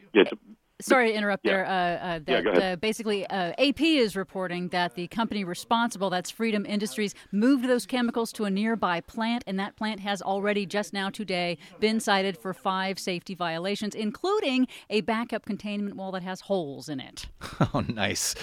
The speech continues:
Speaker 3: Love, well, at least now they're paying attention. So, Bob, you mentioned the coal industry and,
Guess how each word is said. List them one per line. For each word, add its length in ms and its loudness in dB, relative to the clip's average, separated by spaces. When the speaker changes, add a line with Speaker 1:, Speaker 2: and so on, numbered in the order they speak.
Speaker 3:
Love, 220 8
well, 180 12
at 140 12
least 180 8
now 160 12
they're 140 12
paying 280 8
attention. 460 6
So, 260 10
Bob, 360 10
you 120 10
mentioned 380 8
the 60 4
coal 560 10
industry 600 6
and, 260 8